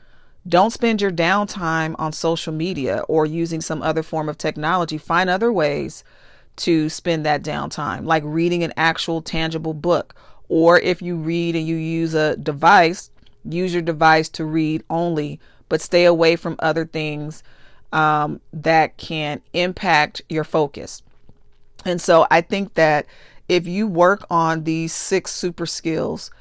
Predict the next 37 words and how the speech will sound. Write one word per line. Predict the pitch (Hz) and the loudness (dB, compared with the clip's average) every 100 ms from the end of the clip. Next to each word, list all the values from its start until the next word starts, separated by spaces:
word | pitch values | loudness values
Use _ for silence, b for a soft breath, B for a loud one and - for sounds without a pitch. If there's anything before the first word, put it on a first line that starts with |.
| b b - | b b 0
that | 180 156 | 4 4
you | 175 185 | 2 2
will | 190 | 0
find | - 175 165 160 | 2 2 2 0
yourself | 160 165 156 156 | -2 0 0 0
making | 160 151 156 | -2 -4 -6
steps | 151 - 151 147 - - - - _ _ - | -8 0 2 2 -2 -12 -14 -20 _ _ -10
and | 185 180 170 170 | -2 2 2 0
preparing | - - 208 185 170 165 | -4 -8 -4 -2 -2 -2
yourself | 160 - 151 147 151 - - - - _ - - | -4 0 2 4 0 -6 -20 -20 -20 _ -20 -18
to | - 175 | -6 -2
move | 165 175 165 | 2 4 4
forward | - 170 156 151 151 151 - b b b 190 | 2 2 2 2 0 -2 -6 b b b -2
in | 160 | -2
the | 160 | -2
future. | - 160 160 - - - b b b b b b - - | -2 -2 0 -4 -6 -8 b b b b b b -10 -4
I | |
wanna | 180 175 | 0 0
take | - 226 226 | 2 2 2
a | 254 | 0
gr-, | - 208 - | 0 0 0
quick | - 240 - | 2 2 2
break, | 160 151 - | 0 0 0
and | 160 | -6
when | 156 | -6
we | 151 | -6
come | - - 185 | -6 -2 -2
back, | 180 156 131 139 b b b b - | 0 2 2 -2 b b b b 2
I | 160 | 6
want | 165 170 175 | 6 4 0
us | 214 240 | 0 -2
to | 226 | -8
talk | - 190 170 | -4 0 0
about | 170 160 156 151 156 | 0 0 2 4 0
how | - 165 160 170 | 0 4 6 4
you | 160 156 156 156 | 2 -4 -4 -4
can | - - 165 139 139 147 | -6 -8 -6 -6 -6 -8